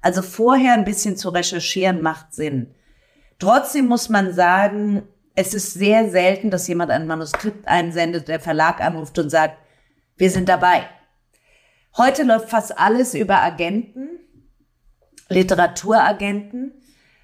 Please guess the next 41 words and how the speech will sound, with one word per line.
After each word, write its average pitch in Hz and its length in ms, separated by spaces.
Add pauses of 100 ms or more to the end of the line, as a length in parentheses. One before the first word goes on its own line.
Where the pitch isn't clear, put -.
(140)
Also 180 240
man 190 220
bewirbt 185 600
sich 226 260
mit 190 240
seinem 175 300
Manuskript 165 520
bei 175 80
einem 156 200
Literaturagenten 135 1400 (400)
und 170 200
wenn, 170 260
oder 151 340
Agentin. 131 640 (140)
Und 151 220
wenn 175 280
die 175 220
A-, 165 180 (260)
Agentin 208 600
einen 139 420
nimmt, 240 460
versucht 185 560
sie, 196 420
das 190 280
zu 185 120
verkaufen. 175 720
Die 143 120
hat 160 100
natürlich 160 340
ein 131 180
anderes 160 440
Standing 143 400
bei 135 80
den 135 180
Verlagen, 123 580
wenn 113 100
es - 160
eine 123 180
gute 135 280
Agentin 113 520
ist. 80 360